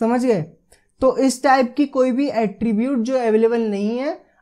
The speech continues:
आप अगर आप उसे रन करने की कोशिश करोगे तो वहां पर एट्रीब्यूट एरर मिल जाएगा। ठीक है,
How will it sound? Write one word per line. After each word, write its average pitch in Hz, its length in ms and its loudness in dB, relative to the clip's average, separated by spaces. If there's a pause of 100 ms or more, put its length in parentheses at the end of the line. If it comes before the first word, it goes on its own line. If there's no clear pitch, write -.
आप 254 220 6
अगर 277 200 0
आप 285 140 -2
उसे 262 680 -4
रन 220 340 -2
करने 254 200 0
की 269 100 -4
कोशिश 254 320 -6
करोगे 262 400 -2
तो 294 200 -6
वहां 208 260 -2
पर 240 160 -4
एट्रीब्यूट 220 600 -2
एरर 269 340 -4 (180)
मिल 180 220 -2
जाएगा। 123 380 -10 (720)
ठीक 285 180 -2
है, 160 240 -6